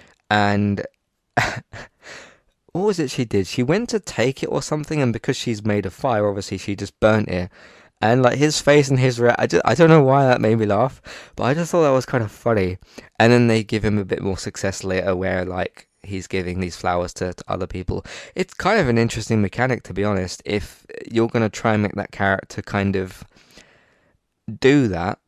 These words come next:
and grow that out of themselves, physically grow flowers out themselves, that's kind of interesting. It was a little throwaway fun thing. I mean, if you delete that in the film,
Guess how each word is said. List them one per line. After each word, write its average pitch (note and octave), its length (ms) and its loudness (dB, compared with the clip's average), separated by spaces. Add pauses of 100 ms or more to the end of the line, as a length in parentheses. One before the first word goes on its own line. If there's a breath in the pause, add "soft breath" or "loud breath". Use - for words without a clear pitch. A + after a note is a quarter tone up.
(140)
and G2+ 200 0
grow A2 340 2
that G2 200 0
out G#2 200 2
of F#2+ 160 -8
themselves, F2+ 800 -4
physically A2+ 560 -6
grow G2+ 380 0
flowers G2 380 0
out G2+ 220 0
themselves, F#2 680 -4 (240)
that's D3 220 -4
kind D#3+ 180 0
of C#3 60 -2
interesting. A2+ 400 -2 (180 loud breath)
It G3+ 80 4
was F#3 120 8
a C#3+ 60 4
little B2+ 200 2
throwaway A2 440 4
fun G#2 300 0
thing. A2 160 0
I G#2+ 60 2
mean, A2+ 160 4
if - 120 -2
you C3+ 60 0
delete A#2 360 2
that G#2 160 0
in F#2+ 80 -2
the G2 60 -2
film, F#2 460 0